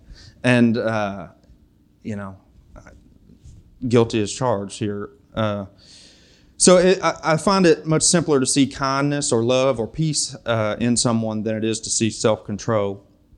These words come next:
But when, again, if, if you don't have self-control, it's very easy to see. And that thought led me to think of all the examples in Scripture of people losing self-control.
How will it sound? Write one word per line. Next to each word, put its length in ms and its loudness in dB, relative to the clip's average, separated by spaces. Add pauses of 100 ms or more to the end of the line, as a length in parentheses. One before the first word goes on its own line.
(680)
But 200 4
when, 260 0 (260)
again, 400 0
if, 200 -8
if 120 -6
you 60 -4
don't 200 4
have 180 -4
self-control, 480 -6
it's 80 -10
very 280 -4
easy 200 -2
to 80 -12
see. 420 -4 (560)
And 180 6
that 200 6
thought 240 4
led 240 2
me 160 0
to 100 -4
think 560 -8
of 160 -6
all 380 6
the 160 2
examples 580 -2
in 140 -6
Scripture 500 -4
of 260 -10
people 440 -2
losing 500 -2
self-control. 960 -4